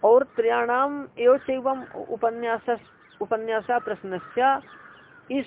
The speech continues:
सूत्र से निर्दिष्ट उपाय और उपेता संबंधी प्रश्नोत्तर को अति स्पष्ट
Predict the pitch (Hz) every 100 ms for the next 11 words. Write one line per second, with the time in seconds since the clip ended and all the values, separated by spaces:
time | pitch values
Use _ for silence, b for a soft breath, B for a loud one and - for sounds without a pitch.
0 | - 240 247 226 240 226 214 208 220 262
1 | - 277 240 - 202 208 214 247 247 240
2 | 220 208 208 202 226 240 247 262 247 -
3 | 196 202 202 196 233 254 220 202 202 202
4 | - 202 185 233 254 269 - - 262 220
5 | 233 226 - 240 254